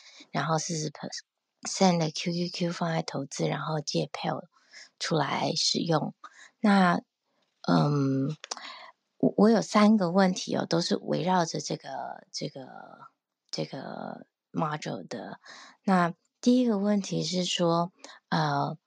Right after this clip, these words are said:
就是我们的现金哦，可能会放在 money market，可能会放在 bond 里面，那就短期的债券里面。那我去看了一下那个 Charles Schwab 哦，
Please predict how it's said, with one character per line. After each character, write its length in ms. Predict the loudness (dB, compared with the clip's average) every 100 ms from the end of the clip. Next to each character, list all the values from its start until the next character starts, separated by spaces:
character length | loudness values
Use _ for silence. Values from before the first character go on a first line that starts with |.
| _ _ _ _ _ _ _ _ _ -4
就 140 | 0
是 580 | 2 2 4 2 2 -4 _ _ _ _ _ _ _ _
我 80 | 0
们 140 | 2 4
的 100 | 2
现 300 | 4 4 4
金 280 | 2 2
哦， 160 | 4 2
可 160 | -2 -4
能 180 | -4
会 360 | 0 2 2 0
放 300 | -2 -2 -2
在 240 | -2 -4
money 280 | -2 -4 -6
market， 460 | -8 -10 -10 -12 -12
可 140 | -12 -14
能 200 | -12 -8
会 140 | -8
放 260 | -6 -4 -4
在 260 | -4 -6 -4
bond 240 | -4 -4
里 100 | -6
面， 360 | -16 -14 -14 -16 _ _ -20 -20 _
那 240 | 2 2 2
就 120 | 2
短 280 | 2 0 -2
期 240 | -6 -6 -4
的 140 | -4
债 260 | -2 -2 0
券 260 | -2 -2
里 100 | -6
面。 360 | -4 -4 -4 -8 -14 -20 -4
那 140 | 2 4
我 120 | 2
去 160 | -2 -4
看 280 | 0 2
了 100 | 4
一 80 | 2
下 200 | 2 0
那 120 | 0
个 120 | -2 -4
Charles 340 | -2 -2 -2
Schwab 420 | -2 0 0 0
哦， 160 | -6